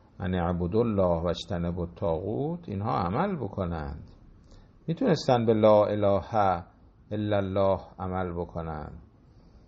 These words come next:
انسان‌ها دستور داشتن در دنیا که از طاغوت‌ها اطاعت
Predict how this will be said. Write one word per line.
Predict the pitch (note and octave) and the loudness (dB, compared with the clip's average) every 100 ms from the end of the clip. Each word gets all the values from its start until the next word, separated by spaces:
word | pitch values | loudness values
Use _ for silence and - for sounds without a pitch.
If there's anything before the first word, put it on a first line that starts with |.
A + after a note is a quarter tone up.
| - - - - - - | -20 -20 -20 -20 -20 -12
انسان‌ها | G#2+ G2+ G#2 F2+ G2+ B2 | -10 -2 0 2 2 4
دستور | G#2 E2+ - - F3 E3 | 4 2 -2 -4 -2 0
داشتن | C3 - A2+ G2 | -2 -2 -2 0
در | F#2+ F#2 | 2 0
دنیا | F2 F2+ F2 B2+ | 0 -4 -2 -4
که | D3 | -4
از | G2+ - - | -6 -4 -2
طاغوت‌ها | E2+ E2+ E2 F2+ G#2+ | -2 -2 -6 -4 -4
اطاعت | A#2+ G#2 E2+ A2+ | -4 -2 -2 -2